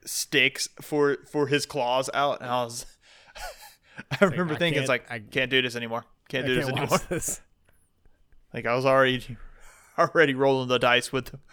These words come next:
Speaker 1: with the feds now. <laughs>
Speaker 2: <laughs> Yeah,
Speaker 1: Can't do
Speaker 2: now
Speaker 1: it.
Speaker 2: they're like, like, "See, you did. I told you you didn't wanna watch it." <laughs>
Speaker 1: It's not because the crime's bad. We're doing it for you.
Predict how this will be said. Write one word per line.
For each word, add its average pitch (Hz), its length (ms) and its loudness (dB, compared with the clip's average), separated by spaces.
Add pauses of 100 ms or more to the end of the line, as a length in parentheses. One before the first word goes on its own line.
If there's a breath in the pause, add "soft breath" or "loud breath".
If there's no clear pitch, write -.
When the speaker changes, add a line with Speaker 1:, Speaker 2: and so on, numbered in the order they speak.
(180 loud breath)
Speaker 1:
with 139 120 -2
the 139 80 2
feds 127 420 4
now. 143 460 2
<laughs> - 80 -20 (320 soft breath)
Speaker 2:
<laughs> - 140 -8
Yeah, 190 260 6 (120)
Speaker 1:
Can't 143 180 2
do 131 80 2
Speaker 2:
now 127 160 2
Speaker 1:
it. 131 60 -8
Speaker 2:
they're 127 140 -8
like, 123 220 -10 (440 loud breath)
like, 117 160 -6 (120)
"See, 160 380 -10 (140)
you 113 120 -14
did. 123 280 -10
I 110 120 -8
told 127 320 -10
you 254 60 -10
you 170 60 -10
didn't 113 180 -8
wanna 107 140 -10
watch 110 360 -10
it." - 200 -2
<laughs> - 40 -16
Speaker 1:
It's 147 240 0
not 160 360 -6
because 143 340 -4
the - 80 -8
crime's 120 460 -8 (140)
bad. 107 440 -2 (300)
We're 127 120 -2
doing 127 320 -2
it - 160 -8
for 117 160 -12
you. 110 440 -6